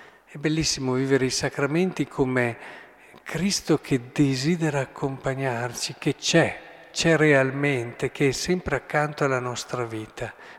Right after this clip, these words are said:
Ogni sacramento lo fa a modo suo, ma lo fa in un modo efficace. E così allora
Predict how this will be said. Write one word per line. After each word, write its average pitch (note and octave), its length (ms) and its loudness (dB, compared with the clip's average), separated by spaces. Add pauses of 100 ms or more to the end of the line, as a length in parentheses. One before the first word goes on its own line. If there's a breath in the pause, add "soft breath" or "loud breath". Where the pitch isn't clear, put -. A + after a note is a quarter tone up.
Ogni D3+ 240 0
sacramento D3 580 0
lo C3+ 120 0
fa C3+ 200 0
a B2+ 60 4
modo B2+ 320 -2
suo, E3+ 420 -2 (800 loud breath)
ma B2+ 380 -4
lo C3+ 140 -4
fa D3 200 0
in C3+ 140 0
un A#2 120 -2
modo A#2+ 220 -2
efficace. G#2+ 800 -6 (1000 loud breath)
E - 100 -12
così E3 400 4
allora B2+ 640 6